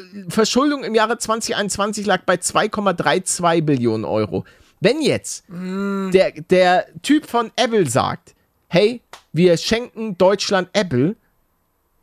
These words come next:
Speaker 1: dann
Speaker 2: Auf
Speaker 1: sind
Speaker 2: einmal
Speaker 1: wir
Speaker 2: aus den Schulden raus.
Speaker 1: dann sind wir schuldenfrei.
Speaker 2: Peter Zwegert wird das empfehlen.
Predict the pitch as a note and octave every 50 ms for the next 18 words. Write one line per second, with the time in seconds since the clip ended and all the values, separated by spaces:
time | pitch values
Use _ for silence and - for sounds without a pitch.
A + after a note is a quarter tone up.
0 | _ _ _ _ _ _ _ _ _ _ _ - - C#3 C3+ C3+ C3 B2+ - C#3
1 | C3+ - D#3 B2+ A#2+ - F3 E3+ C#3+ - - C4 C#4+ C4+ G#3 D#3+ D3 D3 D3 D3+
2 | D#3 - - D#3+ D#3 C#3 D3 D3 B2+ D3+ D3 - - - G3+ G#3 G#3+ G#3 - -
3 | - F3 B2 G2 A#2 - - _ _ _ _ - G3+ E3 F#3 F3 - - E3 F3
4 | D#3 E3+ E3 D#3+ - G#3 F#3 - - - - G#3+ G#3 F#3+ - A#3+ A3 E3+ D3 C3+
5 | C3